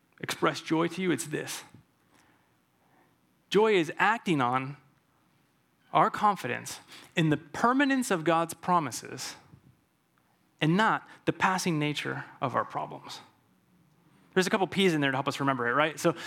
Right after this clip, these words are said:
there's permanence in God's promises.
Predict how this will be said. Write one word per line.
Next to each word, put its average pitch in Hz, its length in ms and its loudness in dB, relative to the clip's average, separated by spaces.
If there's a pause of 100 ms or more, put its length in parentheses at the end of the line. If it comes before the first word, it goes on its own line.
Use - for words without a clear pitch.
(160)
there's 190 220 4 (220)
permanence 196 760 2 (320)
in 165 120 2
God's 156 240 2
promises. 135 640 -4